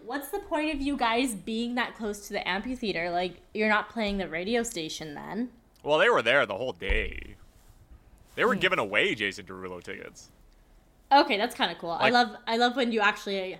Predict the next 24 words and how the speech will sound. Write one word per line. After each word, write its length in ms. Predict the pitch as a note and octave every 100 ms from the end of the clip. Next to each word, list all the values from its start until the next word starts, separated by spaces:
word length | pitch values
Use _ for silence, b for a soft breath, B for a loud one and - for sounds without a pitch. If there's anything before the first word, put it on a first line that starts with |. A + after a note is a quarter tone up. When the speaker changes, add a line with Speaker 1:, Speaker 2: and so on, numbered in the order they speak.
| - F#3
Speaker 1:
get 300 | F#3 F3 -
stuff 260 | - E3+ -
to 80 |
give 160 | F#3 E3+
away. 280 | C#3+ D#3 -
Speaker 2:
Like 40 |
Speaker 1:
That's 200 | G#3+ G#3+
cool. 560 | - - C4 B3+ G#3+ D#3+
Speaker 2:
Like, 160 | A2 A2
when 100 | A#2
I 140 | C3+
got 320 | C3+ G#2+ G2+
there, 200 | - G2+ G2
it 120 | G2
was 160 | G2
like, 240 | G2+ G2+ G2 _ _ _ _ _ _ _ -
yeah. 80 | -
But 200 | A#2+ C3+
anyway, 420 | D#3+ A3 G#3+ C3 -
so 180 | -
I 200 | C#3+ D#3
got 320 | G#3+ G3+ F#3 -
there, 160 | A2
right? 320 | G#2 A#2 D3+